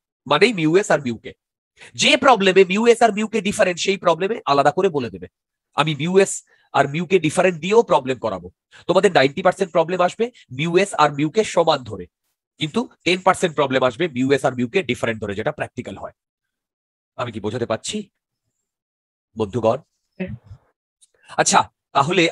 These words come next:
Speaker 1: আমি কি এই কথাটা লিখতে পারি? দেখো তো, এফ ফ্রিকশনাল ফোর্স, এটা কি একটা ফোর্স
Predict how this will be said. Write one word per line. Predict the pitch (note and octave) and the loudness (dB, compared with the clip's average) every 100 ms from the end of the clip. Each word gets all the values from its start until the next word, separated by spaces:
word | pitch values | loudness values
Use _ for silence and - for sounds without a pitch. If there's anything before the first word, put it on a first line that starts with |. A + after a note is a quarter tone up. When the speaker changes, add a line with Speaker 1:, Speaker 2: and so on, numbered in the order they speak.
| C#3 | 2
Speaker 1:
আমি | D#3+ | 0
কি | G3 D#3 | -4 -2
এই | C3+ C#3+ | 0 0
কথাটা | D#3 E3 D#3 | -2 -2 -4
লিখতে | C3 E3+ D#3 | -4 -2 -2
পারি? | D#3 D3 | -2 -2
দেখো | C#3 C#3+ | -6 -8
তো, | E3+ _ _ _ _ _ _ _ _ _ _ - - - - - - _ _ _ _ _ _ _ _ _ _ _ _ _ _ - | -12 _ _ _ _ _ _ _ _ _ _ -20 -20 -20 -18 -20 -20 _ _ _ _ _ _ _ _ _ _ _ _ _ _ -2
এফ | F3 - - - _ _ _ | 0 0 -6 -18 _ _ _
ফ্রিকশনাল | - G#3 A3+ G#3+ F#3+ | 0 2 4 4 2
ফোর্স, | C3+ A2+ - - _ _ | -2 -6 -12 -20 _ _
এটা | E3+ F#3 | 0 2
কি | G3 | 0
একটা | G#3+ G3+ | 0 2
ফোর্স | A3 | 2